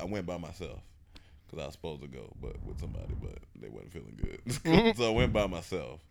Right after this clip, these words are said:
Speaker 1: but I made a conscious decision. I said, "In my awkward moment,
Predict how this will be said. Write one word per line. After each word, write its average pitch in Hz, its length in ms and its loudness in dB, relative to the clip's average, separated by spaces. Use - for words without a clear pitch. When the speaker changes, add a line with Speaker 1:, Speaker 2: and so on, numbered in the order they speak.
Speaker 1:
but 95 140 0
I - 20 2
made 95 240 0
a 82 60 -4
conscious 90 380 -6
decision. 76 480 -10
I 76 80 -12
said, 65 460 -12
"In 87 120 -8
my 90 280 -4
awkward 87 400 -8
moment, 98 440 -6